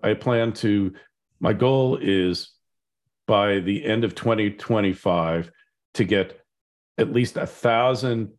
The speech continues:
podcasters out there who are successful making money. I actually wrote a book about it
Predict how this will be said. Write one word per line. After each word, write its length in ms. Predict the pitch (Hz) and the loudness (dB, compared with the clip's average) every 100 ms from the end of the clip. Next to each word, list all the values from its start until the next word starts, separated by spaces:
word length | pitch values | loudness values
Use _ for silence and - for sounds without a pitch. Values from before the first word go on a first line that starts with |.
| _ _ - | _ _ -4
podcasters 960 | 139 110 107 110 92 90 - 87 80 - | 0 0 0 0 0 0 -2 -4 -4 -4
out 280 | 95 98 | -2 -2
there 240 | - 95 85 | 0 0 0
who 180 | 107 82 | -4 -4
are 100 | 80 | -6
successful 760 | - - - 120 113 - 95 | -8 -12 -4 -2 -2 -2 -2
making 400 | 92 98 92 85 | 0 0 -2 -2
money. 340 | 87 87 71 69 - _ | -2 -2 -4 -8 -14 _
I 80 | - | -4
actually 260 | 107 107 104 | -2 0 0
wrote 180 | 104 87 | 0 0
a 60 | |
book 260 | - 101 - | -2 -2 -2
about 260 | 113 113 | 0 2
it 200 | 120 120 | 0 -4